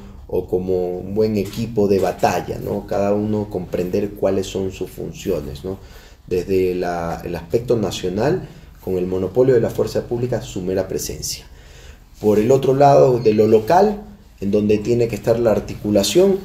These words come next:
y también la obra social y la obra civil que se necesita para el crecimiento de una ciudad, y también desde la sociedad civil el aporte al crecimiento económico que tiene que tener como tal. ¿Y esto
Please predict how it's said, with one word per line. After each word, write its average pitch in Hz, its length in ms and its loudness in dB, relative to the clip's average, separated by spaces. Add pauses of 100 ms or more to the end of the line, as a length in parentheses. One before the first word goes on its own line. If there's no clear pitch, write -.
(200)
y 107 100 -6
también 107 540 0
la 92 260 -2
obra 101 520 2
social 117 880 0
y 87 60 -14
la 82 180 -8
obra 90 400 -2 (140)
civil 107 580 -4
que 87 160 -2
se 87 160 -8
necesita 80 460 -6
para 87 140 -6
el 80 80 -10
crecimiento 82 600 -6
de 90 60 0
una 110 180 0
ciudad, 175 360 4 (420)
y 156 80 -4
también 120 320 0
desde 101 180 -2
la 95 100 -2
sociedad 110 460 2
civil 127 280 -4
el 90 140 0
aporte 92 360 -2
al 90 140 -6
crecimiento 87 580 -8
económico 85 520 -6
que 80 100 -10
tiene 80 260 -4
que 76 120 -4
tener 76 300 -6
como 69 240 -6
tal. 64 220 -10 (800)
¿Y 160 140 8
esto 190 320 8